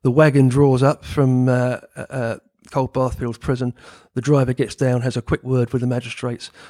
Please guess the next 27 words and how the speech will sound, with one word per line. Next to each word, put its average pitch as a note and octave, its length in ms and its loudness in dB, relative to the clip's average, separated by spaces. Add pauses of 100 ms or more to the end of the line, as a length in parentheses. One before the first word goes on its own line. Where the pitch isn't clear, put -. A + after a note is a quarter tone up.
Unfortunately, C3 680 0
John B2+ 280 2
Williams B2 340 2
won't C3 180 0
be B2+ 120 -4
answering B2+ 460 0
any B2+ 180 0
questions B2 480 -8
today B2 320 -4 (340)
on B2 140 -2
account A#2 340 -4
of B2 80 -8
him A#2 140 -2
being A2 340 -4
dead. G#2+ 240 -4 (340)
It - 140 -8
seems C3 300 2
he B2+ 80 -4
took - 180 -2
his A#2+ 160 0
own A#2+ 240 2
life A2+ 240 -4
by A2 140 -6
strangulation A#2 920 -6
the A2 80 -8
night A#2 360 -6
before. A#2+ 460 -10